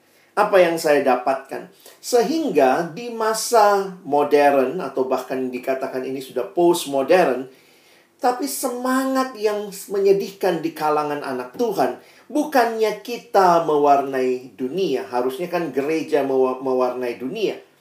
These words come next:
Tetapi bahkan dunia, nilai-nilainya masuk ke dalam gereja. Terjadilah seperti ini yang saya gambarkan barusan. Banyak orang bergereja,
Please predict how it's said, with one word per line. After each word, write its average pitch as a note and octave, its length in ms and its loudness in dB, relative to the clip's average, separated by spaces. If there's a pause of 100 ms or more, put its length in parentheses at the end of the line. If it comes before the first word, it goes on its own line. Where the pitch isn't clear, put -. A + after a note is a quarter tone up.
(160)
Tetapi D#3 400 -2
bahkan E3+ 640 0
dunia, F3+ 960 0
nilai-nilainya E3 1040 4
masuk A#3 560 2
ke G#3 80 4
dalam E3+ 320 6
gereja. C#3 560 -2 (560)
Terjadilah D#3 880 2
seperti D3+ 880 -4
ini C3 240 -2
yang C3 240 -2
saya C3 320 0
gambarkan B2+ 640 0
barusan. C3 560 4 (640)
Banyak G3+ 560 2
orang G3 320 4
bergereja, E3+ 1040 2